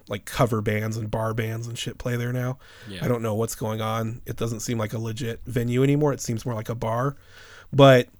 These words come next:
Speaker 1: back then, it was still, like, you know, running high. It was, you know,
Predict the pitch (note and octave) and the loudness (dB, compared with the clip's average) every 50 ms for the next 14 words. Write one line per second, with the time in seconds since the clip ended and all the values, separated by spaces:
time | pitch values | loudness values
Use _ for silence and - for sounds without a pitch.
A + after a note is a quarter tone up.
0 | - - - - - - - D3+ D3 D3 C#3+ - B2+ C#3+ F#3 F#3+ D3 B2+ B2 B2+ | -20 -20 -20 -20 -20 4 8 8 10 10 8 6 6 8 8 10 8 8 6 4
1 | B2 - A2+ - - - - D3 C3+ B2 A#2 A#2 A2+ A2 - - - - - - | 0 -2 -4 -6 -6 0 4 6 6 6 6 6 2 0 -2 -8 -14 -16 -8 -6
2 | A#2 A2 A2 A2 A2+ B2 B2 A#2+ A#2 G#2+ G#2 B2 B2 B2 A2+ G#2+ G#2 A2+ B2 A#2 | -4 -2 -2 0 2 4 4 4 4 2 2 2 4 4 2 2 0 -2 -4 -4
3 | A#2 A2 - - - - A#2 A2 A2 A2+ - - | -4 -4 -6 -6 -10 -10 -8 -8 -8 -8 -10 -12